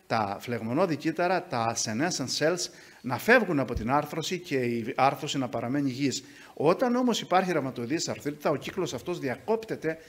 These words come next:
με συνέπεια να συσσωρεύεται στην άρθρωση φλεγμονή. Και αυτό δεν είναι μία παρατήρηση σχηματική, έχει αποδειχθεί σε μελέτες. Βλέπετε εδώ οι σιτρουίνες και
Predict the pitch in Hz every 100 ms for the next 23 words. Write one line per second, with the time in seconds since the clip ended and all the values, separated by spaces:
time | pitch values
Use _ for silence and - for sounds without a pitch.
0 | - - 135 131 143 - 160 131 - 120
1 | 143 147 143 - 117 139 139 147 147 143
2 | - - - 127 139 147 135 - - -
3 | _ _ _ _ _ _ _ - - -
4 | 117 - 156 156 - - - 131 185 196
5 | 180 147 151 143 139 131 120 117 143 127
6 | 123 - 117 113 107 - 233 175 190 110
7 | - 214 214 131 110 156 233 233 - -
8 | - 123 147 165 131 117 117 180 180 -
9 | - - 143 127 139 127 120 127 190 208
10 | 202 - - - -